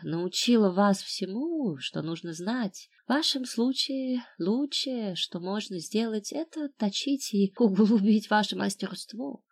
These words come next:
Что касается остальных, им просто нужно быть в состоянии проинструктировать повара. А вы, моя дорогая, вы настоящий повар,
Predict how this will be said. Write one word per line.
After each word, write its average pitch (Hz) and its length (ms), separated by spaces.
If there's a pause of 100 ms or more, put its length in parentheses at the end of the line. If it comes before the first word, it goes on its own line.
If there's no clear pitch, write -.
(100)
Что 453 300
касается 196 580
остальных, 175 640
им 156 140
просто 277 600
нужно 320 360
быть 302 220
в - 140
состоянии 226 600
проинструктировать 214 1300 (160)
повара. 185 420 (320)
А 247 140
вы, 277 240 (120)
моя 175 220
дорогая, 147 840
вы 254 300
настоящий 202 840
повар, 208 560